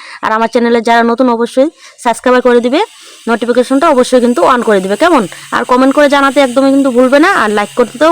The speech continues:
ভুলবে না। তো যাই হোক, চারিদিকে অল্প তোমাদেরকে দেখাচ্ছি, সুন্দর করে আমি চেঁচে টেচে রেখেছি। ছোট্ট মতো উনুন, চা বানানো যাবে, কেমন? ভাতও রান্না করা যাবে, কোনো অসুবিধা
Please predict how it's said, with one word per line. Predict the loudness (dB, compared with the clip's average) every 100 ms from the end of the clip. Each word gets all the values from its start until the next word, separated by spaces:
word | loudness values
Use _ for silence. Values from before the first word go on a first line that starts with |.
| 2
ভুলবে | 2 2 -2
না। | -4 -16 -20 -20 -20 -8
তো | -4 0
যাই | 2 2
হোক, | 0 -10 -20 -20 -20 -18 -6
চারিদিকে | -4 -2 -2 -2
অল্প | -2 -4
তোমাদেরকে | -4 -4 -2 -2
দেখাচ্ছি, | -2 -2 -4 -6
সুন্দর | -6 -4
করে | -4 -4
আমি | -4
চেঁচে | -6 -6
টেচে | -4 -4 -4
রেখেছি। | -6 -6 -6 -8 -18 -20 -20 -20 -20 -20 -20 -20 -4
ছোট্ট | -4 -4 -6 -4
মতো | -2 -2
উনুন, | -2 -2 -6 -12 -18 -20 -20 -16 -4
চা | -2 0 0
বানানো | 0 -2 -2 -2
যাবে, | 0 -2 -4 -20 -20 -20 -20 -20 -6
কেমন? | 0 0 -2 -8 -20 -20 -12
ভাতও | -6 -2 0
রান্না | 2 2 2
করা | 2 2
যাবে, | 0 0
কোনো | 0 -2
অসুবিধা | -4 -8 -6